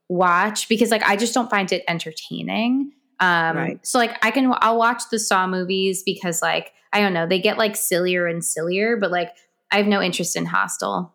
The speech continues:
Speaker 1: That's just not for me. Um,
Speaker 2: Ah, uh-huh.
Speaker 1: so, and, like, body horror to a degree, if it's, like, if it's, like, a Titan where it's, like, you know, you have to see this movie, but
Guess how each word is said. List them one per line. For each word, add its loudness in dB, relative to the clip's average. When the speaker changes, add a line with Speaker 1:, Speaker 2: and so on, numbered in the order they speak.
Speaker 1:
That's -2
just -4
not -4
for -6
me. -6
Um, 0
Speaker 2:
Ah, -6
uh-huh. -4
Speaker 1:
so, 2
and, 4
like, 0
body 2
horror 2
to 0
a -2
degree, 0
if 0
it's, 0
like, 0
if 2
it's, 2
like, 2
a 2
Titan 0
where 2
it's, -2
like, 0
you -4
know, -4
you 0
have 0
to -8
see -2
this -6
movie, 0
but -2